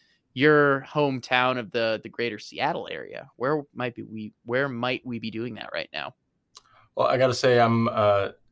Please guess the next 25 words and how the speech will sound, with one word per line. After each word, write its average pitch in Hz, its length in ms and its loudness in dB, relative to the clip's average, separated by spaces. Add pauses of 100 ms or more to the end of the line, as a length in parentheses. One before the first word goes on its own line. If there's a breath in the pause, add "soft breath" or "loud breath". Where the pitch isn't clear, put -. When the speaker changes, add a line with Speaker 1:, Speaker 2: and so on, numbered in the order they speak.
(100)
Speaker 2:
typically 139 380 0
a 127 60 2
fan 120 380 0
of 104 280 -2 (540)
relatively 127 440 2
bougie 113 420 2
spaces. 110 640 0
Coming 113 300 0
out 113 100 2
of 110 60 -2
Seattle, 110 500 0
I 107 120 4
enjoy 104 400 2
some, 104 340 -6
some 113 180 -6
Speaker 1:
<laughs> - 20 -2
Speaker 2:
high-class 113 580 -2
hipster 113 360 -8
fare. 110 340 -2
I 110 100 2
would 107 140 -4
say, 107 360 -2
uh, 101 160 -6
Quinn's 113 360 -4
Pub 117 400 -4